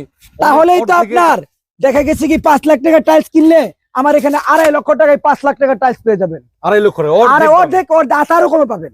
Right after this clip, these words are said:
Speaker 2: তারও কমে পাবো।
Speaker 1: এই টাইলসগুলো হচ্ছে আপনাদের কাটিং টাইলস, এগুলো আমরা এখনো কাটিং করিনি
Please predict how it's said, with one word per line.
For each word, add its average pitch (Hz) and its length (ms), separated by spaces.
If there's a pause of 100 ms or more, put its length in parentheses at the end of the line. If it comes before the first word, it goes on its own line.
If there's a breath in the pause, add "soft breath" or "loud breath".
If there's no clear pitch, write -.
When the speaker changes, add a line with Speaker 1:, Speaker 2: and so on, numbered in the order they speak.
Speaker 2:
তারও 156 200
কমে 135 180
পাবো। 110 200 (880)
Speaker 1:
এই 254 100
টাইলসগুলো 302 340
হচ্ছে 311 160
আপনাদের 277 300
কাটিং 240 340
টাইলস, 160 240
এগুলো 202 220
আমরা 233 140
এখনো 240 220
কাটিং 226 280 (100)
করিনি 277 320